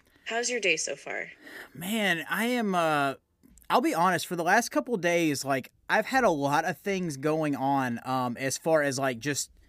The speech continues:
Speaker 2: guests coming up for this podcast, uh, for my other podcast, voiceover opportunities.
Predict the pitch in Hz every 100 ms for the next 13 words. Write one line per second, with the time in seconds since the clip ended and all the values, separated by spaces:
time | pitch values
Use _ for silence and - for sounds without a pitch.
0 | _ _ _ _ _ _ _ - 120 175
1 | 175 185 - - 202 185 165 175 - 180
2 | 151 165 - 170 165 160 185 165 165 160
3 | - - 139 135 - 139 127 - 165 175
4 | - 180 170 147 175 165 165 160 - -
5 | - - - - 117 160 185 175 190 165
6 | 156 165 160 - 170 170 165 165 147